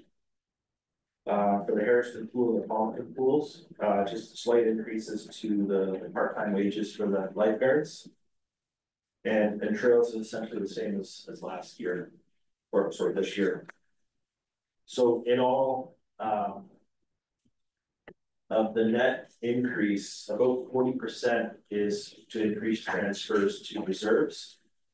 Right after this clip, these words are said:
Again, we were just north of two hundred. It'd be nice to get a little bit higher in terms of that. So we're looking at about two hundred thirty thousand if, if this budget's approved for, for next year. And there's also insurance.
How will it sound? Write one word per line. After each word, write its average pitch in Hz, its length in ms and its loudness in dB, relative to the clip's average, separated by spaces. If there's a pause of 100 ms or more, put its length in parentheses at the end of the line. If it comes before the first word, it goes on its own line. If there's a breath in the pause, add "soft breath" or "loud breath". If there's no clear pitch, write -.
(240)
Again, 110 520 2 (200)
we 117 200 4
were 113 200 6
just 135 260 -4
north 120 380 2
of 107 200 2
two 113 300 -4
hundred. 113 320 0
It'd 101 120 0
be 101 60 0
nice 104 280 -2
to 101 80 -6
get 98 340 0 (560)
a - 40 -16 (120)
little 110 180 2
bit - 120 0
higher - 420 4
in - 60 -10
terms 110 240 -2
of 104 80 -4
that. 113 260 0
So 107 140 -8
we're 101 100 2
looking - 160 -4
at 101 140 0
about 98 180 -4
two 117 160 -4
hundred 110 300 0
thirty 104 260 0
thousand 139 500 0 (640)
if, 104 160 0
if 101 220 -8
this 98 180 0
budget's 101 420 0
approved 110 360 0
for, 104 280 2
for 107 100 -2
next 101 280 -4
year. 147 360 4 (500)
And 110 340 2
there's 117 200 0
also 120 500 4
insurance. 117 800 -6